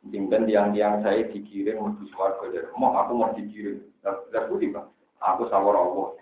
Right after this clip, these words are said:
Aku wis ana apa? Jadi nek wis keluarga itu jenis sing swarga bareng pangeran. Dadi ora usah hisab, ora usah dikirim. Keluarga di napa? Dikirim. Berarti kowe ya orang pati napa?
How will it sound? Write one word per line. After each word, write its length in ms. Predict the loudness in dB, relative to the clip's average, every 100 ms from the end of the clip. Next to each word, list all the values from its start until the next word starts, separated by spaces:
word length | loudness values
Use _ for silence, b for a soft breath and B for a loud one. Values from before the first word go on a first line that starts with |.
| _ _ _ _ -18
Aku 260 | -12 -8
wis 80 | -4
ana 140 | 0 2
apa? 120 | 2 -2 -14 _ _ _ _ _ _ _ -14
Jadi 160 | -2
nek 160 | 2 2
wis 160 | 0 -2
keluarga 520 | 4 6 4 6 8 8
itu 160 | 6 2
jenis 180 | 2 0 0
sing 80 | 4
swarga 300 | 6 6 4 0
bareng 320 | 0 -2 -4
pangeran. 560 | -8 -8 -10 -8 -8
Dadi 160 | -8 -2 0
ora 100 | 2
usah 160 | -2 -6
hisab, 320 | -12 -8 -6
ora 180 | -4 -2
usah 220 | -4 -6
dikirim. 480 | -12 -20 -20 -20 -20 -20 _ _ _ _
Keluarga 380 | 4 6 8 8 8
di 100 | 4
napa? 260 | 4 4 2 0 -14 _ _ _ _ _ -20 -18 -14
Dikirim. 560 | -12 -10 -8 -6 -6 -4
Berarti 320 | -2 -2 0
kowe 160 | 2
ya 80 | 2
orang 160 | 2 0
pati 240 | -2 -2
napa? 480 | -2 2 4 2